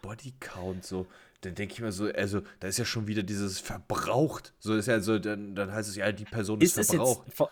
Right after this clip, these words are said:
Speaker 2: ja, richtig. Ist
Speaker 1: Ja.
Speaker 2: das jetzt geil, wenn der extrem hoch ist? Also jetzt mal Real Talk, wenn der extrem hoch ist, da würd ich sagen, Bruder, dann
Speaker 1: <laughs>
Speaker 2: bist du versch-, also, also,
Speaker 1: Also,
Speaker 2: weiß ich nicht, so bei,
Speaker 1: woher,
Speaker 2: äh,
Speaker 1: warum
Speaker 2: damit
Speaker 1: macht man
Speaker 2: meine
Speaker 1: sich
Speaker 2: ich
Speaker 1: denn
Speaker 2: jetzt
Speaker 1: so einen
Speaker 2: nicht
Speaker 1: Druck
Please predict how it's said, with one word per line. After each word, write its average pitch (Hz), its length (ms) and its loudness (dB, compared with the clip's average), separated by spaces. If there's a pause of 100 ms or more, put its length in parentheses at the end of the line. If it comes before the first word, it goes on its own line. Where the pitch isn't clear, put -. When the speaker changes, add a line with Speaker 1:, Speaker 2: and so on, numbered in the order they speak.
Speaker 2:
ja, 175 220 10
richtig. 156 420 0
Ist 185 80 2
Speaker 1:
Ja. 202 60 2
Speaker 2:
das 160 120 6
jetzt 135 240 0
geil, 175 320 10
wenn 113 160 2
der 113 140 2
extrem 107 400 -4
hoch 123 200 4
ist? 165 120 2
Also 131 180 0
jetzt 139 200 2
mal 127 120 4
Real 202 200 6
Talk, 202 260 4
wenn 147 100 4
der 127 120 2
extrem 180 500 0
hoch 190 240 2
ist, 143 200 -2
da 113 100 6
würd 123 180 2
ich 220 200 -2
sagen, 110 360 -4 (580)
Bruder, 170 480 2 (880)
dann 123 160 4
Speaker 1:
<laughs> - 0 -
Speaker 2:
bist - 420 8
du 131 40 -6
versch-, 127 400 0
also, 123 420 -2 (880)
also, 131 220 6
Speaker 1:
Also, 139 320 6
Speaker 2:
weiß 196 220 8
ich 254 100 -2
nicht, 113 160 -4
so 123 100 4
bei, 123 160 10
Speaker 1:
woher, 160 200 12
Speaker 2:
äh, 160 160 8
Speaker 1:
warum 135 80 10
Speaker 2:
damit - 120 10
Speaker 1:
macht 156 160 8
man 156 100 10
Speaker 2:
meine 170 60 8
Speaker 1:
sich - 80 4
Speaker 2:
ich - 40 0
Speaker 1:
denn 139 100 8
Speaker 2:
jetzt 110 100 4
Speaker 1:
so 113 60 6
einen 123 60 8
Speaker 2:
nicht 110 140 4
Speaker 1:
Druck 156 260 4